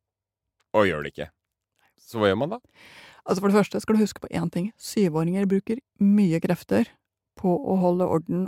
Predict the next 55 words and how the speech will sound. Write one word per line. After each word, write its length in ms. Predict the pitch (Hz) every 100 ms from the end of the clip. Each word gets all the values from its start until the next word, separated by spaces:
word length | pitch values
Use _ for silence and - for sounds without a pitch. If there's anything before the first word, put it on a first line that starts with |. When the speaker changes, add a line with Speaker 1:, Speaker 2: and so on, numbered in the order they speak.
| -
Speaker 2:
og 160 | 190
få 160 | - 165
med 160 | 151
seg 160 | - 160
det 80 | - -
som 80 |
skjer 320 | 196 156 160 170 _ -
i 80 | 165
livet 240 | 156 147 139
deres 160 | 139 -
for 160 | 165
øvrig. 240 | 90 - - _ _ _ _ _ _ _ - _
Så 80 | 226
de 160 | 220 208
er 160 | 220 277
faktisk, 400 | 240 - 254 - -
det 320 | 208 208 226
å 80 | 240 240
holde 380 | 208 175 202 214
orden, 320 | - 185 202 202
eh, 460 | 202 202 196 202
altså 160 | 196 -
det 160 | 190 180
å 80 | 190
være 320 | 196 165 170
på 300 | 185 - 190 190
skolen, 640 | - 185 165 175 196 196
få 300 | - 202 151
til 160 | - 190
de 160 | 185
tingene 240 | - 170 175
som 160 | -
forventes 400 | 202 196 175 -
der, 240 | - 208 294 _ _ _ -
er 240 | 165 170
å 80 | 190
strekke 320 | - 196 -
dem 160 | 160 180
ganske 320 | 180 - 185
mye 400 | 175 160 - 175 _ _ 170
allerede. 380 | 165 - - 156 - _ - - -
Så 160 | -
det 60 | 226
kan 140 | 277 277
godt 300 | - 330 _ 302
være 300 | 202 - - 202
at 80 | 202
det 60 | 190
er 140 | 190
et 40 | 220
tegn 220 | - 170 -
på 140 | 185
at 80 | -
du 60 | 202
ber 380 | 180 180 180